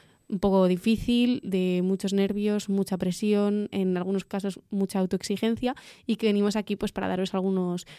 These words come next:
consejos y tips y que entendáis, pues, que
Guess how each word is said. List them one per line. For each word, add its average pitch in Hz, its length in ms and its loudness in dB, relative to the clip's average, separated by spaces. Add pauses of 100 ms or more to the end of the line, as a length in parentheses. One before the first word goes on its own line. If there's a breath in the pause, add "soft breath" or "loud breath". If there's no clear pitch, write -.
(160 loud breath)
consejos 214 880 0
y 190 540 0
tips 202 400 -2
y - 440 -8
que 190 100 -2
entendáis, 180 500 -2
pues, - 240 -8
que - 240 -8